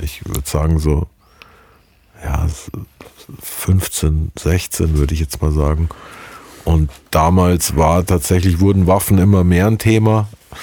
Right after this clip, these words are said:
In dem Fall dann halt das Luftgewehr. Und wir saßen da halt oben und das ist wie so ein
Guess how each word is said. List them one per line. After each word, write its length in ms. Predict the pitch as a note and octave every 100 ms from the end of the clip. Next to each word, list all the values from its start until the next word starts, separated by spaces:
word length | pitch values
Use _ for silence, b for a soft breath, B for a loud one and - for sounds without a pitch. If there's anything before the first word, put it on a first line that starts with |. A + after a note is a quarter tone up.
| B B B
In 120 | F#2
dem 180 | F2+ F#2+
Fall 180 | - F#2
dann 180 | F2
halt 160 | E2+ E2+
das 140 | E2+
Luftgewehr. 800 | G2 G#2+ - - D2+ D2+ D#2+ F2+ -
Und 240 | - E2+
wir 180 | E2 F#2
saßen 360 | F2+ F2 F#2+ G2
da 80 | F2
halt 140 | E2+
oben 400 | - F2 G2+ G#2+
und 320 | G#2 D#2+ F2+
das 160 | F2 D#2+
ist 140 | E2+
wie 100 | G2
so 160 | G2+ F#2+
ein 240 | F2+ F2